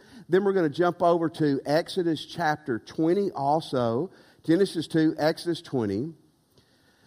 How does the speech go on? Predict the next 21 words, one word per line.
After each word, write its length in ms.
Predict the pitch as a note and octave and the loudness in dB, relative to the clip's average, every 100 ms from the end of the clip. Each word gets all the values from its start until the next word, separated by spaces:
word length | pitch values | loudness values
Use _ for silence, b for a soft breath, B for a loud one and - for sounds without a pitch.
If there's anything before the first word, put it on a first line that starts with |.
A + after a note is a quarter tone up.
| b - | b 0
But 180 | E3 | 2
what 180 | G#3 C4 | 4 2
we're 60 | C4+ | 2
gonna 180 | C#4 C4 | 0 2
look 200 | C4 B3 | 2 2
at 200 | A3 - | 0 2
today, 160 | F3 | 2
I 200 | F3+ A#3 | 6 4
want 240 | B3 B3 A3 | 4 -2 0
to, 220 | F#3+ A3+ | -2 0
it 180 | B3+ - | -4 0
can 180 | F3 | 0
change 500 | - G3 F#3 F#3+ F#3+ | 0 0 4 4 2
your 120 | G3+ G3 | -2 -4
life. 280 | A3 G3+ | -2 -2
This 220 | F3+ G#3+ G3 | -4 -4 -4
will 140 | - | -2
absolutely 640 | F3 A3 A3+ B3 B3 F#3+ D#3+ | 4 4 4 -6 -4 0 0
change 420 | - G3+ A#3 A#3+ | 2 0 0 -2
your 120 | B3 | -4
life 360 | G#3+ D3+ C#3 | 2 4 4